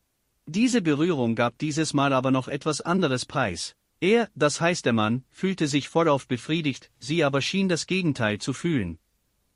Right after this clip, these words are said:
Dieser Widerspruch in ihrer beiden Gefühle und besonders nach dem, was sie gerade gemeinsam getan haben, leisen den Schleim nachdenklich werden.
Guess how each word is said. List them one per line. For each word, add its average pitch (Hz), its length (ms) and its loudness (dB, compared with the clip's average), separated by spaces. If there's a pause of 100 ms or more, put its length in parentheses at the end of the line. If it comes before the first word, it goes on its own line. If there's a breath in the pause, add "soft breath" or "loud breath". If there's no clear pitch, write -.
(280)
Dieser 226 400 2
Widerspruch 147 560 0
in 139 120 0
ihrer 139 240 2
beiden 156 360 0
Gefühle 135 480 0
und 135 160 -2
besonders 156 480 0
nach 123 160 -2
dem, 139 260 0
was 123 160 0
sie 127 100 -4
gerade 127 380 0
gemeinsam 127 560 0
getan 117 460 -2
haben, 120 240 0
leisen 127 340 0
den 170 140 -2
Schleim 135 320 -2
nachdenklich 127 580 -2
werden. 92 360 -2